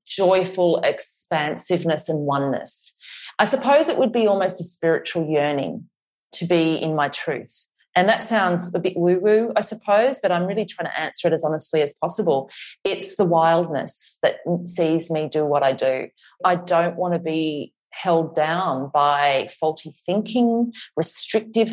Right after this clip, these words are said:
thinking, behavior that is not of service to, to life. I just want to be in connection with, with the life force because it's,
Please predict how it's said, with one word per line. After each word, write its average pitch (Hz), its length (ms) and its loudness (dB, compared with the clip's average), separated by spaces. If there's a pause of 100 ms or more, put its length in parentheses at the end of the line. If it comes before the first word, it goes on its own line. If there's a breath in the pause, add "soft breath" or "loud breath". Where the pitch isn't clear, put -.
(120)
thinking, 190 800 -2 (280 loud breath)
behavior 185 1000 2 (140)
that 156 200 0 (160)
is 170 160 -2
not 147 160 2
of 147 100 -2
service - 840 -2 (180)
to, 156 600 0 (360)
to - 120 0
life. 143 560 0 (200)
I 170 80 4
just 165 160 -2
want 180 160 2
to 175 40 2
be 170 120 4
in 165 140 -2
connection 165 520 -4
with, 147 200 -4 (140)
with 156 180 -6
the 156 80 0
life 143 260 2
force - 560 -4 (500 loud breath)
because 175 540 2
it's, 175 340 0